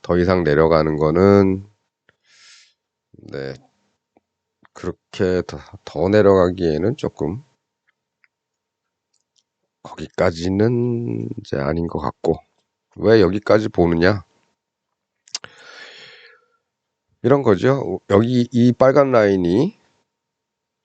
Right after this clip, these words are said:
전고점이죠. 예, 돌파하고 올라온 전고점입니다. 전고점을 지나서 뚫고 이만큼을 더 올라왔기 때문에 여기서 빠질 때는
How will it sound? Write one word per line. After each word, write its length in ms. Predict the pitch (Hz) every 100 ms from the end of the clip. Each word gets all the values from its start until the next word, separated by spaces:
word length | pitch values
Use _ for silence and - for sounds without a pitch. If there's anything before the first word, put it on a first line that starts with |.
| _ _ -
전고점이죠. 920 | 95 107 110 95 90 76 80 87 185 - _ -
예, 100 | 78 69 67 -
돌파하고 500 | 101 - 110 113 98
올라온 460 | 78 78 90 113
전고점입니다. 1080 | - 73 78 - 71 73 64 60 - - _ _
전고점을 840 | 80 82 - 85 85 85 80 - _
지나서 640 | - - 73 69 90 95 107 _ _ _ _ _ _ _
뚫고 560 | 101 104 - 80 78 120 - _ _ _ _ _ _ _ _ _ _
이만큼을 580 | 80 95 107 - 110 101
더 140 | 90 76
올라왔기 460 | 69 76 78 -
때문에 640 | - 64 64 - 92 78 73 73 _ _ _ _ -
여기서 240 | 71 82 92
빠질 360 | 82 113 120
때는 680 | - 92 73 87 95 82